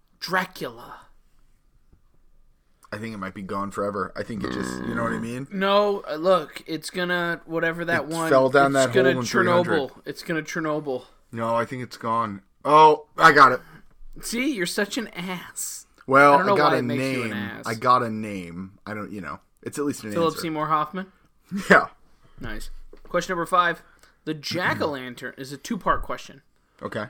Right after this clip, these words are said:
Speaker 1: The jack-o'-lantern originated in what country when they carved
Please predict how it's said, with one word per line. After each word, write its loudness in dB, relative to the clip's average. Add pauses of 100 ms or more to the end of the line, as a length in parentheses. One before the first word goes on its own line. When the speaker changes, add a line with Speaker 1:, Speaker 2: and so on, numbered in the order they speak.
Speaker 1:
The -4
jack-o'-lantern -6
originated -8
in -12
what -8
country -10 (320)
when -8
they -6
carved -4